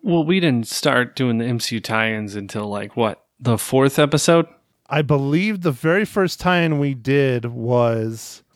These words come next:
Speaker 2: a Jesse Plemons movie. It was, uh, Game Night. Game Night.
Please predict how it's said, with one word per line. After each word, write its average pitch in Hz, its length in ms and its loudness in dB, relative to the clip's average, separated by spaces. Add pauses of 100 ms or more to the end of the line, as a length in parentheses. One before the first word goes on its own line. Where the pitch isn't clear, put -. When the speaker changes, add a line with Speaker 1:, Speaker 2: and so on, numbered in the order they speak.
Speaker 2:
a 156 160 2
Jesse 160 540 0
Plemons 180 440 -2
movie. 131 440 0 (720)
It 165 140 2
was, 170 280 0
uh, 147 400 2 (480)
Game 175 240 2
Night. 123 240 -4 (680)
Game 160 200 0
Night. 104 200 -10